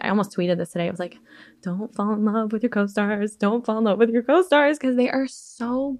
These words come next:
good. When somebody treats you like that in such an intimate setting, like, so good, you're just like, "Damn."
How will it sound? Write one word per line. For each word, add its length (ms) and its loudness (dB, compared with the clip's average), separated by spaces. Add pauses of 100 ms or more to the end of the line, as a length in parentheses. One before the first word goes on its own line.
good. 600 0
When 160 6
somebody 460 2
treats 440 -4
you 120 2
like 220 0
that 220 4
in 100 0
such 200 -2
an 80 2
intimate 460 0
setting, 440 -2
like, 160 0
so 480 -2
good, 380 0
you're 100 0
just 240 -8
like, 320 -6 (720)
"Damn." 320 0